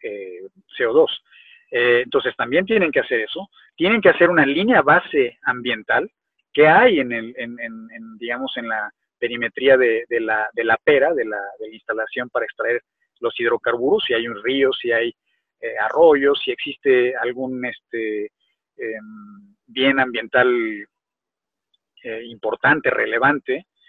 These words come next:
Eh, hay, tenemos nosotros en México como un país megadiverso en, en, en flora y fauna, este, muchísimas,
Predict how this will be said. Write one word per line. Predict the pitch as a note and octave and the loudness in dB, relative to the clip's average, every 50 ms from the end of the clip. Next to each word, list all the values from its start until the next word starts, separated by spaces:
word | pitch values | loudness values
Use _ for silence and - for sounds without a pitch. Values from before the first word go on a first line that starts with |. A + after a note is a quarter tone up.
| _ _ _ _ _ _ _ | _ _ _ _ _ _ _
Eh, | A#2 G#2+ G#2+ G#2 G#2 G#2 A2 A2 | -10 -8 -6 -6 -4 -4 -2 -2
hay, | A#2+ B2+ B2 A#2 A2+ A#2+ A#2+ A#2 A#2+ - - | -2 -2 -4 -6 -12 -18 -20 -20 -20 -8 -6
tenemos | C3+ C3+ D3 D3+ C#3+ C3 | -4 -4 -2 -2 -4 -6
nosotros | A#2+ A#2+ - C#3+ B2+ - C3+ - - | -6 -4 -2 -2 0 0 -4 -6 -6
en | B2+ B2 | -6 -6
México | C3 B2+ - D3 - - C3+ B2 - - - | -6 -6 -6 -8 -6 -4 -4 -4 -4 -8 -12
como | - A#2+ A#2 A#2 A#2+ | -14 -14 -12 -10 -10
un | B2 C3 A#2+ | -10 -6 -2
país | B2+ B2 C3 C3 B2+ B2+ | 0 0 0 0 -2 -4
megadiverso | C3 B2 A2+ A#2 A2+ G#2+ A2+ A#2 A2 A#2+ C3 C3+ C3+ - - C3+ B2 A#2 | -6 -4 -2 0 -2 -2 -2 -2 2 2 2 2 2 0 -2 -2 -2 -2
en, | G#2+ A2 G#2+ _ _ _ _ _ _ _ _ _ _ _ | -4 -8 -14 _ _ _ _ _ _ _ _ _ _ _
en, | A#2+ A2+ A2+ C3+ | -12 -12 -12 -12
en | B2 A2+ A2 G#2+ G2+ | -14 -14 -14 -16 -4
flora | - B2+ B2+ B2+ C3 | 2 2 4 4 2
y | A#2+ | 0
fauna, | - C#3 C3 B2+ B2+ C3+ C#3+ D3 D3 D3 D3 C#3 | 2 2 2 2 2 0 0 0 0 -2 -4 -6
este, | B2+ A#2 - - _ A#2+ A#2 A2+ A2 G#2+ G#2+ - _ _ _ _ _ _ _ G3 _ _ _ _ _ | -6 -8 -8 -12 _ -6 -4 -4 -4 -6 -6 -10 _ _ _ _ _ _ _ -20 _ _ _ _ _
muchísimas, | C#4 D3+ - - - - G3 F#3+ - - - C3+ B2 A#2 A#2 A2+ | -14 -12 -10 -8 -4 -4 -2 -4 -4 -6 -8 -8 -8 -8 -8 -8